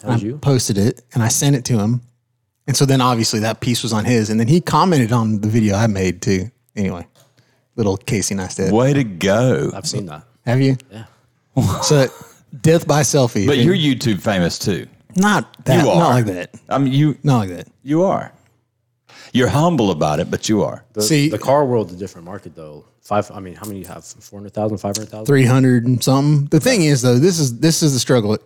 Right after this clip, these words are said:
Speaker 2: Jared will say that I'm very humble about it. What I realized is that, um, I'm not living up to the potential.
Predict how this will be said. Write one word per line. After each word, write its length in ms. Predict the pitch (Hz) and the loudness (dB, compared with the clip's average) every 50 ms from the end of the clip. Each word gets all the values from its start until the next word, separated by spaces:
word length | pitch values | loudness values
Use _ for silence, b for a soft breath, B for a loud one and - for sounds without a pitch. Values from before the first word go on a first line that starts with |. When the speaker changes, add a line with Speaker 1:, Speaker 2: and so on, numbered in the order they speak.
| - 139 - - 143 | -12 -20 -20 -16 -4
Speaker 2:
Jared 220 | 120 147 151 165 165 | 0 2 4 4 4
will 80 | 156 139 | 4 2
say 200 | - - 131 120 | 2 0 0 2
that 100 | 117 113 | 2 2
I'm 140 | 113 110 107 | 2 0 0
very 300 | 101 120 113 110 107 101 | 2 2 2 2 2 0
humble 340 | 95 - 131 117 107 92 87 | 0 0 2 2 2 0 -2
about 240 | 82 85 85 85 98 | -6 -8 -8 -8 -8
it. 80 | - - - _ _ _ _ _ _ - - _ | -10 -12 -16 _ _ _ _ _ _ -20 -12 _
What 160 | - 127 127 | 0 2 4
I 80 | 151 202 | 4 4
realized 460 | 196 160 135 123 117 113 120 113 - | 6 6 4 4 4 2 2 0 0
is 140 | 120 107 104 | 0 0 0
that, 200 | 110 104 98 101 - - - _ _ _ _ _ _ _ _ _ _ _ _ _ _ _ _ _ _ _ _ _ _ _ _ _ _ _ - | 0 0 0 -2 -4 -10 -20 _ _ _ _ _ _ _ _ _ _ _ _ _ _ _ _ _ _ _ _ _ _ _ _ _ _ _ 0
um, 580 | 127 113 104 98 95 92 90 90 87 - - _ _ _ _ _ _ _ _ _ _ _ _ _ _ _ _ _ - - _ _ _ _ _ _ _ _ _ _ _ _ _ _ _ - | 2 2 2 2 0 -2 -4 -6 -8 -10 -12 _ _ _ _ _ _ _ _ _ _ _ _ _ _ _ _ _ -20 -20 _ _ _ _ _ _ _ _ _ _ _ _ _ _ _ -2
I'm 140 | 120 131 139 | 0 2 2
not 220 | 143 147 147 127 | 2 2 2 2
living 300 | 131 135 135 113 127 127 123 | 2 0 2 2 2 0 0
up 120 | 120 - | 0 -2
to 80 | - - | -6 -10
the 80 | - 95 | -10 -10
potential. 600 | - - - 120 113 110 - 87 85 90 87 | -8 -4 -2 0 0 0 -2 -4 -4 -6 -8